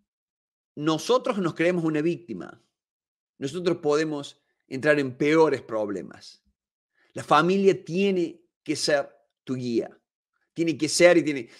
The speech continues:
y yo les recomiendo que vean, que vean esto porque ella descubre esencias de sí misma. Ella se empieza a dar cuenta. Hay momentos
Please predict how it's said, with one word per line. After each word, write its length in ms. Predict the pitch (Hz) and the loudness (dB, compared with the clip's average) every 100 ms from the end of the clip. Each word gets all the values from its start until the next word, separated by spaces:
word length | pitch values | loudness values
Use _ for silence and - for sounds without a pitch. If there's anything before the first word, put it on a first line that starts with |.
| - | -6
y 420 | 170 165 - _ _ | -4 -4 -8 _ _
yo 100 | 175 | -2
les 120 | 226 | 0
recomiendo 600 | 233 214 202 190 196 160 | 0 2 4 4 4 -2
que 120 | - 156 | -2 2
vean, 460 | 202 208 202 - | 4 2 0 -6
que 160 | - 170 | 0 6
vean 280 | 202 262 240 | 6 4 0
esto 420 | 190 - 160 147 - _ - | -2 0 -2 -2 -18 _ 0
porque 580 | 180 185 175 170 - - | 0 6 6 6 -12 -6
ella 240 | 185 254 | -2 0
descubre 1000 | 214 180 - - 247 254 190 131 107 - _ _ | 0 -2 -4 -6 -4 -4 -2 -4 -6 -14 _ _
esencias 520 | - 151 220 220 196 | -8 -2 -2 0 0
de 80 | 165 | 0
sí 240 | 160 202 | -2 -4
misma. 460 | 196 208 180 143 110 - | -4 -2 -4 -6 -12 -10
Ella 140 | - 190 | -4 0
se 100 | 196 | 0
empieza 320 | 180 220 233 | 0 -2 0
a 40 | |
dar 260 | 226 214 - | 2 2 0
cuenta. 600 | 208 214 208 185 131 - _ - - | -4 -4 -4 -6 -8 -12 _ -20 2
Hay 200 | 196 233 | 4 4
momentos 840 | 214 202 202 202 202 156 - | 4 4 4 0 -2 -8 -8